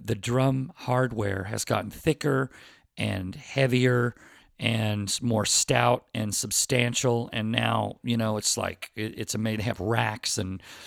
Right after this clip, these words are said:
uh, it's just amazing. Some artists, uh, some drum, drummers with, like, famous bands, uh, that have, like, you know, they're not limited on funds or whatever, or the,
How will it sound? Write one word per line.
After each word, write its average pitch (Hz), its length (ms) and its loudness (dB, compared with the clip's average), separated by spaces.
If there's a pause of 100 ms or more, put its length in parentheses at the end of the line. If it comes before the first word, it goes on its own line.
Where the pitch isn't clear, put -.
(200)
uh, 95 360 0
it's - 180 -2
just 135 180 -2
amazing. 104 380 -4
Some 127 420 2 (440)
artists, 120 580 2
uh, 98 180 0
some 120 220 2
drum, 113 420 2 (100)
drummers 120 440 4
with, 110 180 -4
like, 104 160 -2
famous 117 300 0
bands, 113 340 -2 (500)
uh, 95 380 -2
that 104 160 -2
have, 107 240 0
like, 92 320 -6 (260)
you 120 140 -10
know, 95 240 -8 (460)
they're 113 140 -4
not 110 180 0
limited 120 380 2
on 98 140 -2
funds 120 560 2
or 101 220 2
whatever, 107 460 0
or 104 40 0
the, 101 140 -2